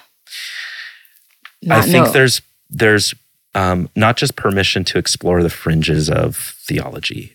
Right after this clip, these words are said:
Speaker 1: I, I don't want that to be what's communicated. It's realizing that God's love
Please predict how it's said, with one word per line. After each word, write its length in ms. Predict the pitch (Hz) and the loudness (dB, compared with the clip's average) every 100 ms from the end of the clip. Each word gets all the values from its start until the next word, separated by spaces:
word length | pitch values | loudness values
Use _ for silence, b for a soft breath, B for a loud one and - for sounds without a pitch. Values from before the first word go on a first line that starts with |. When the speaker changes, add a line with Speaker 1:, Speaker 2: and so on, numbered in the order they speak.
| - | -2
Speaker 1:
I, 120 | 101 - | 0 2
I 120 | 98 | 2
don't 180 | 107 87 | 2 2
want 220 | 87 80 | 0 0
that 180 | - - | -4 -2
to 60 | 80 | -4
be 160 | 80 | -4
what's 220 | 76 80 | -4 -4
communicated. 720 | - - 82 78 - 80 80 82 B B B - | -6 -2 0 0 0 -2 -2 -6 B B B 0
It's 340 | 101 - - b - | 0 0 -6 b -4
realizing 680 | 101 104 104 101 101 95 87 | 2 4 4 4 2 0 -2
that 280 | 78 - 80 | -2 -6 -4
God's 540 | 87 87 101 110 - | 0 2 0 -2 -4
love 600 | 87 87 82 85 87 - | -2 0 0 0 -2 -6